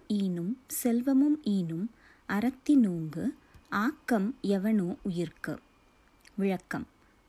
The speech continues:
அறம் நான்கு பேர் முன் நமக்கு மேன்மையை தரும், நல்ல செல்வத்தையும் கொடுக்கும். இத்தகைய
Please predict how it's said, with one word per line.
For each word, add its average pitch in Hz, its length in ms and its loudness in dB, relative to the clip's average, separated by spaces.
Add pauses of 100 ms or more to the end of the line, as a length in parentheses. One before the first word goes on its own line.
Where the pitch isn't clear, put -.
(180)
அறம் 262 300 4 (260)
நான்கு 233 440 4
பேர் 294 300 2
முன் 220 180 2 (220)
நமக்கு 196 420 -4
மேன்மையை 220 520 2 (120)
தரும், 165 260 -6 (600)
நல்ல 240 260 2 (120)
செல்வத்தையும் 226 760 0
கொடுக்கும். 196 420 -6 (480)
இத்தகைய 359 460 -2